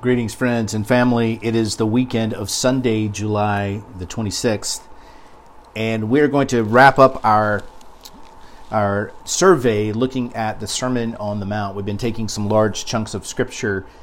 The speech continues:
and looking at the Sermon on the Mount, and we're gonna do that again today, really concluding with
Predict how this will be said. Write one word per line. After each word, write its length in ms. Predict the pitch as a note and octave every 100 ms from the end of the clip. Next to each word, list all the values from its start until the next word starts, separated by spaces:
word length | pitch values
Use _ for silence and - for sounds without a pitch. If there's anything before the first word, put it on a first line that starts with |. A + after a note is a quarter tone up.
| - - -
and 260 | A2 G#2 G2+
looking 340 | A2+ B2+ A#2
at 120 | G#2
the 80 | G2
Sermon 320 | - A2+ G#2
on 140 | G#2 G2+
the 40 |
Mount, 320 | G2 G#2 C3
and 100 | A#2+
we're 120 | A2 G#2+
gonna 300 | A2+ G#2 G2
do 440 | - A2+ G2 B2
that 220 | A#2 A2+
again 340 | G#2+ A2 G#2+ G#2+
today, 840 | G#2 F#2+ A2 G#2+ G2+ G2 F#2+ F#2+ - - - - - - - -
really 160 | - B2
concluding 560 | A#2+ G#2+ - C#3 A#2+ G#2
with 260 | G#2+ F2+